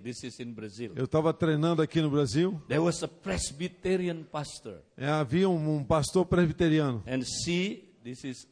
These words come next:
Speaker 1: uh, sorry, uh, Presbyterian minister.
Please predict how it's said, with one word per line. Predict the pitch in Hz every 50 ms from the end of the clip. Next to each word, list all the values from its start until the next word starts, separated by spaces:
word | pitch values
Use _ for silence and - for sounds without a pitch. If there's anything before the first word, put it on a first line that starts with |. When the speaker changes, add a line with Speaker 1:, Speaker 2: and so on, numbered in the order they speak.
| _ _
Speaker 1:
uh, | 117 120 117 107 95 -
sorry, | - - 123 110 101 90 - _ _ _ _ _ -
uh, | - 110 107 107 101 95 _ _ _ _ _ _ - _ _
Presbyterian | _ 135 123 - - 123 127 123 - 135 131 127 127
minister. | 123 127 139 135 131 120 - - - - 90 73